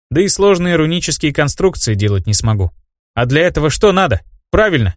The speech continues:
свободные очки и, главное, постоянное использование рун. И тут встает ребром главный вопрос, насколько меня хватит,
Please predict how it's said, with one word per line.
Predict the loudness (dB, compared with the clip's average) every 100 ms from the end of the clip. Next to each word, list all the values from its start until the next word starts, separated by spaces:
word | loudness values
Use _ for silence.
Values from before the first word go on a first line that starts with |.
| -4
свободные | 0 0 2 2 2 2 0
очки | -2 -2 0 2 0
и, |
главное, | 0 0 2 2 0 0
постоянное | -2 0 2 2 0 0 0
использование | 0 0 -2 0 0 0
рун. | 0 0 -4 _ _ _ _
И | -2 0
тут | 0 0
встает | 0 2 2 2
ребром | 0 2 2 2
главный | 2 2 2
вопрос, | 0 2 0 0 -4 -6
насколько | -4 -2 0 0 0
меня | 0 2
хватит, | 0 0 -2 -2 -12